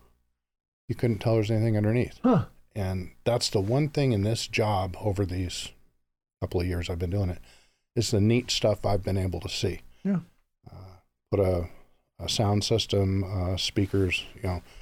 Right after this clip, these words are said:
Speaker 1: in at Paul Masson Winery in Soledad.
Speaker 2: Mm-hmm.
Speaker 1: Um, I actually had somebody steal my wire. <laughs> We got pulled off and we get back.
Speaker 2: At the winery?
Speaker 1: At the winery. Somebody stole the wire.
Speaker 2: You got five hundred dollar bottle of wine. I'm gonna take
Speaker 1: And
Speaker 2: your
Speaker 1: there's
Speaker 2: spool.
Speaker 1: the,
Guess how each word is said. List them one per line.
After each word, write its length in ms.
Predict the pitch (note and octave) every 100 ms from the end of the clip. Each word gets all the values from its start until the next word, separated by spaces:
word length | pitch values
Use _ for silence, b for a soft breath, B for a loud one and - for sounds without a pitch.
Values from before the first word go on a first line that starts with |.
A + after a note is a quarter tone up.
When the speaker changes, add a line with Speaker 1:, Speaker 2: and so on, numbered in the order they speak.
| B B B B _
Speaker 1:
in 160 | G2+ F2+
at 160 | E2
Paul 160 | - G2+
Masson 300 | F2+ - F#2
Winery 380 | F2 F#2 G#2 B2
in 100 | F2
Soledad. 540 | - F#2 F#2 F#2 A2 - - C#3
Speaker 2:
Mm-hmm. 200 | A2 F#3 - _ -
Speaker 1:
Um, 280 | E2+ - - _ _ _ _ _ _ _ _ _
I 60 | G2
actually 240 | F#2+ G#2
had 100 | F#2+
somebody 280 | - F#2 F2+
steal 280 | - - G2
my 180 | F#2+ F2+
wire. 400 | G2 G#2 F2 A2+ - _ _ _ _ _ b b -
<laughs> 360 | - - -
We 120 | A2+ E2+ F2 -
got 220 | A2+ -
pulled 240 | - A2 G2+
off 260 | G2+ G#2
and 80 | A2+
we 80 | G2+
get 180 | G#2+ F#2
back. 380 | A2 A#2 -
Speaker 2:
At 160 | F#3+ F#3
the 80 | G#3+
winery? 480 | E3 F3+ A3+ A3+ F#3
Speaker 1:
At 140 | C#3
the 80 | C#3
winery. 440 | C#3 A#2 G#2 G2
Somebody 300 | - A#2 A#2+
stole 220 | A2+ A#2+
the 80 | A2
wire. 180 | G#2 G2
Speaker 2:
You 80 | A#3
got 100 | -
five 340 | - - A3
hundred 140 | A3 A3
dollar 240 | G3 F#3
bottle 260 | F3+ F#3 E3+
of 60 |
wine. 280 | E3 E3 F#3
I'm 140 | D#3+ E3+
gonna 100 | E3+
take 240 | - E3+
Speaker 1:
And 100 | C3+
Speaker 2:
your 80 | C3+
Speaker 1:
there's 120 | B2+
Speaker 2:
spool. 120 | F#3 F3+
Speaker 1:
the, 80 | F3+